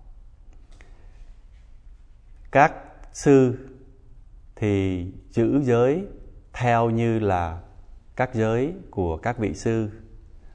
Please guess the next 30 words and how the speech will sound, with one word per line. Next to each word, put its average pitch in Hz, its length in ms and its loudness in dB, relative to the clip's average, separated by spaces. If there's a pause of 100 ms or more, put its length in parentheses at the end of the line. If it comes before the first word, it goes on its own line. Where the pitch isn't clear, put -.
(120)
Còn 92 220 0
đối 101 220 6
với 139 180 2
các 147 480 -2
người 101 340 2
cư 113 140 4
sĩ 127 420 2 (540)
thì 95 160 0
là 87 140 2
giữ 95 300 0
năm 110 300 0
giới. 104 340 0 (760)
Và 101 220 4
khi 123 200 2
mà 107 140 2
giữ 95 160 0
năm 127 460 2
giới 117 280 2
như 143 160 -2
vậy 107 200 0 (560)
thì 92 240 -2
giới 104 220 2
đức 147 160 2 (680)
được 98 260 2
coi 110 280 2
như 107 220 0
là 90 200 2
được 85 360 -4
đầy 87 200 -2
đủ. 78 200 -6